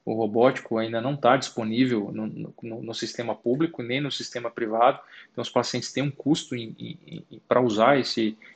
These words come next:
esse, esse equipamento. Não é uma técnica que tá disponível amplamente no território nacional, então tá restrita a grandes centros. E a quantidade de cirurgiões treinados pra essa, pra essa tecnologia ainda, ainda está crescendo. Então,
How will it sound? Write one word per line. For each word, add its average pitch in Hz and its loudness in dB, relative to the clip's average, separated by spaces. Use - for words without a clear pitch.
esse, 113 0
esse 110 0
equipamento. 131 2
Não 165 6
é 156 10
uma 147 6
técnica 127 2
que - -10
tá 123 2
disponível 117 0
amplamente 131 4
no 117 -10
território 113 0
nacional, 131 2
então 117 -2
tá 113 4
restrita 123 0
a 113 4
grandes 113 -4
centros. - -2
E 143 4
a 147 4
quantidade 165 4
de 143 0
cirurgiões 123 0
treinados 127 2
pra 117 2
essa, 113 0
pra 113 0
essa 117 -2
tecnologia 131 -2
ainda, 151 0
ainda 139 0
está 131 2
crescendo. 123 4
Então, 135 -2